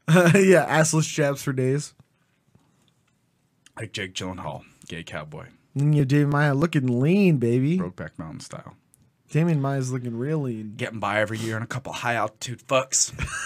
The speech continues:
Speaker 1: You have a fascination with Brokeback Mountain that I'll never understand.
Speaker 2: It's the acting. Don't flatter yourself.
Speaker 1: I mean, it's a great acting
Speaker 2: I'm
Speaker 1: job.
Speaker 2: not gay.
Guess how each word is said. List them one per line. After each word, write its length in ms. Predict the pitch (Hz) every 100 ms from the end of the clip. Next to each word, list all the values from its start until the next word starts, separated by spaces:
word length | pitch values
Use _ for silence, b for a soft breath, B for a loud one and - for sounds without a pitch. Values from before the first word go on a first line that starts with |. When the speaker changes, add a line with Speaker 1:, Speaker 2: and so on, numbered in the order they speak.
| B B B B 175 B
Speaker 1:
You 320 | 160 185 294
have 180 | 302 277
a 60 | 226
fascination 800 | 208 196 165 160 165 160 156 151
with 180 | 170 139
Brokeback 440 | 160 156 151 151
Mountain 360 | 143 143 160 165
that 120 | 147
I'll 180 | 147 151
never 240 | 147 143
understand. 380 | 143 131 - 143
Speaker 2:
It's 140 | 143
the 180 | 135 120
acting. 360 | 90 - 98 85 - - -
Don't 220 | 139 139
flatter 260 | 113 101 95
yourself. 340 | 90 - 196
Speaker 1:
I 60 | 220
mean, 160 | 233
it's 220 | 220 220
a 20 | 185
great 240 | 196 196
acting 420 | 156 139 135 131
Speaker 2:
I'm 120 | 107
Speaker 1:
job. 80 | 95
Speaker 2:
not 240 | 92 87 -
gay. 300 | 82 80